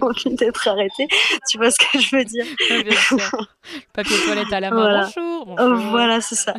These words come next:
Speaker 1: Exactement. On évite ça. De toute façon, c'est, c'est moins agréable. <laughs>
Speaker 2: Je crois que n'importe qui ne-, n'aimerait pas, euh, cette
Speaker 1: Voilà.
Speaker 2: situation.
Speaker 1: Exactement. <laughs>
Speaker 2: Euh, qu'est-ce qui se passe entre deux mille quatorze et, bah, cette année, deux mille vingt-quatre pour toi ?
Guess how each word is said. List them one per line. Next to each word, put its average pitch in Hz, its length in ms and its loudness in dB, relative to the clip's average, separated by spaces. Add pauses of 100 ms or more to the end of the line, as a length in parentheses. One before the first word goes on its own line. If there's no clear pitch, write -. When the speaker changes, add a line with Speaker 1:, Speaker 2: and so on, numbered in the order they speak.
(200)
Speaker 1:
Exactement. 233 760 0 (120)
On 233 160 2
évite 240 300 0
ça. 196 180 2
De 202 40 0
toute 233 160 -2
façon, 240 180 -4
c'est, 262 300 -8
c'est - 200 2
moins 285 220 4
agréable. 226 460 -4
<laughs> - 60 -20
Speaker 2:
Je - 680 -10
crois 214 160 -10
que 175 140 -14 (280)
n'importe 220 540 -4
qui 202 180 -10
ne-, 202 140 -8
n'aimerait 196 500 -6
pas, 196 280 -4 (180)
euh, 196 120 -8
cette 196 220 -8 (100)
Speaker 1:
Voilà. 220 300 2
Speaker 2:
situation. - 340 -8 (320)
Speaker 1:
Exactement. 226 840 -4
<laughs> - 400 -2 (800)
Speaker 2:
Euh, 240 100 -10
qu'est-ce 359 160 -6
qui 330 120 -6
se - 40 -12
passe 320 220 0
entre 202 300 -8
deux 190 180 -10
mille 240 240 -8
quatorze 220 680 -4 (120)
et, 185 200 -6
bah, 160 200 -8
cette 165 220 -20
année, 214 220 -8
deux 240 100 -10
mille 185 180 -12
vingt-quatre 180 360 -10
pour - 180 -14
toi ? 269 300 -8